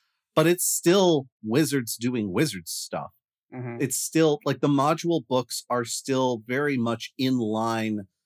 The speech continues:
Speaker 1: with the sort of stuff you'd expect Wizards to be publishing. I haven't seen anything big and dramatic that's changed,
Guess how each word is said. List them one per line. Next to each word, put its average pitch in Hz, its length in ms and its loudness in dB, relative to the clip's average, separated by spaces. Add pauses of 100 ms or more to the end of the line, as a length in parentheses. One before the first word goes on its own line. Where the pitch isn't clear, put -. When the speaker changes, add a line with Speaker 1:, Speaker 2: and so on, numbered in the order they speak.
(100)
Speaker 1:
with 120 220 -4
the 123 100 -4
sort 127 300 0
of 123 100 -4
stuff 107 320 -2
you'd 113 160 -2
expect 107 420 -6
Wizards 107 340 -6
to - 80 -12
be 101 100 -6
publishing. 117 520 -2 (580)
I 160 200 2
haven't 180 400 0
seen 160 320 0
anything 127 540 -4 (260)
big 135 280 0
and 120 160 -2
dramatic 120 480 -2
that's 101 200 -10
changed, 175 400 -4